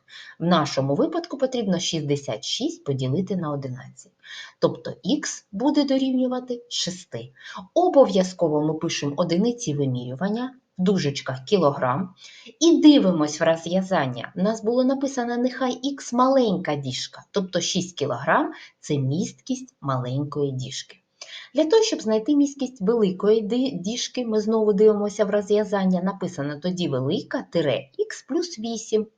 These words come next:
кілограм. Тобто ми повинні до шести додати вісім, що ми і робимо. Це велика діжка. У відповіді, в принципі, можна написати просто через кому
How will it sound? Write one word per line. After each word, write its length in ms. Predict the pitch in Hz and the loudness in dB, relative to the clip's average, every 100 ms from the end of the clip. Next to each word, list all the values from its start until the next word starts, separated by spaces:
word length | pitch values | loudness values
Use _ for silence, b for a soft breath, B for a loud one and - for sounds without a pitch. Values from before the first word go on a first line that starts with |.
| - | -4
кілограм. 680 | 196 190 185 180 180 185 B B B B | 0 0 0 0 0 -2 B B B B
Тобто 300 | 202 185 185 | -2 2 2
ми 120 | 180 | 0
повинні 440 | 160 160 156 139 139 | 0 -2 0 -2 -2
до 120 | 139 | -4
шести 420 | - 151 - 392 | -4 -8 -4 0
додати 560 | 240 127 131 180 180 - _ | 0 2 0 -2 -6 -8 _
вісім, 400 | 139 131 - 131 - | -10 -10 -10 -16 -12
що 240 | - 339 | -6 -2
ми 140 | 226 139 | -2 -2
і 60 | |
робимо. 440 | 120 123 120 113 - | -4 -8 -10 -14 -20
Це 140 | - 415 427 - | -4 -4 -4 -10
велика 400 | 156 143 127 123 | -4 -4 -4 -8
діжка. 420 | 127 131 - - _ _ B B B B B | -12 -12 -14 -16 _ _ B B B B B
У 120 | 269 | 2
відповіді, 600 | 262 403 - 214 180 185 | 6 6 6 4 4 2
в 140 | 180 - | -8 -6
принципі, 680 | 247 240 185 180 151 156 | -2 0 -2 -4 -8 -8
можна 340 | 165 190 185 185 | -6 -6 -4 -4
написати 580 | 185 208 - 359 - 311 | -4 -6 -4 -4 -4 -8
просто 800 | - 202 233 277 302 - 302 | 2 6 6 4 0 0 -2
через 600 | 302 - 185 165 139 - | -2 2 2 4 0 -4
кому 560 | - 190 220 226 233 | -6 2 2 2 -2